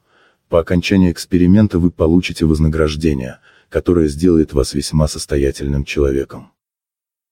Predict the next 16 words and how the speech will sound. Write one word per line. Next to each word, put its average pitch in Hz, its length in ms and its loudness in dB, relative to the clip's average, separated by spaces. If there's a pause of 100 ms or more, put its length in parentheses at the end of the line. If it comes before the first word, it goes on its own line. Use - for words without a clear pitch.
(540)
«Вы 87 160 2
сказали 80 420 2
временно, 78 640 2 (240)
а 82 80 -6
сколько - 380 0
времени 98 380 4
я 80 160 2
буду 82 220 2
находиться 80 560 0
в 76 60 -6
замороженном 76 680 0
состоянии?» 67 760 -6 (1200)
Эксперимент 113 580 2
рассчитан 101 540 2
на 92 100 4
месяц, - 520 0